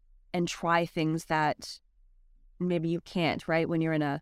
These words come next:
tougher macroeconomic environment and things like that. And, and we were, again, we were building from scratch, and I had a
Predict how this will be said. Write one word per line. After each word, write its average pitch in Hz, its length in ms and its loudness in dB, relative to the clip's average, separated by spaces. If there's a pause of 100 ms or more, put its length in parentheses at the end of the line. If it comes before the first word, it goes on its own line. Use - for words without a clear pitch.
(360)
tougher 160 380 -4
macroeconomic 151 800 0
environment 147 500 0
and 143 140 -2
things 147 260 -6
like - 140 -10
that. 85 260 -6 (500)
And, 185 600 0 (520)
and 190 140 0
we 185 60 2
were, 180 60 4
again, 185 200 2
we 175 60 0
were 175 80 0
building 202 320 0
from 170 160 -4
scratch, 165 360 -4 (120)
and 233 640 2 (580)
I - 20 -14
had 233 220 0
a 170 120 -2